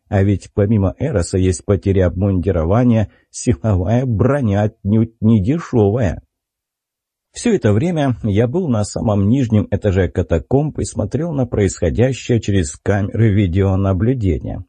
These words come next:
Десятки вертолётов и конвертопланов — быстро зачистили бойцов на земле и начали спускаться. Однако здесь их ждал неприятный сюрприз. Когда летающие машины почти достигли земли,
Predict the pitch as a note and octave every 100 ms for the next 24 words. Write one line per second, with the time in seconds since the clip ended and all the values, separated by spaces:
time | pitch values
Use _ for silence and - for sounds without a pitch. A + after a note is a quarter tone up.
0 | _ G2 D#2+ F#2 - - - F#2 F2+ F2+
1 | G2+ C3+ C3 G2+ F#2+ G#2 G2 F#2+ F#2 -
2 | E2+ D#2+ B2 C3 G#2 _ _ _ A2 E2+
3 | D3+ F#3 D#3 D3 A#2+ - - C3 - G#2
4 | F#2 D2+ G#2 G2+ - G2+ F2 E2+ D#2 E2+
5 | E2+ D#3+ D#3 A#2 A#2 A2 G#2+ F#2+ G#2 -
6 | - C3+ - - D#2 - - - - -
7 | E2+ E2 E3 - F#3 C#3 A2+ C3+ - E3+
8 | D#3 C3 E2+ G#2+ C#3 C#3+ A#2 B2 - B2+
9 | G2+ G#2 - _ A2 G#2 - B2+ - A#2
10 | F#2+ D2 - _ _ _ - G2+ F2+ G2+
11 | - G#2 - G2+ F2 - G2+ F#2+ G2 F#2+
12 | C3 F#2+ - G#2+ G2 - A2 E2+ F2 -
13 | G#2 D#2+ D#2 D#2 C#2 F2 D#3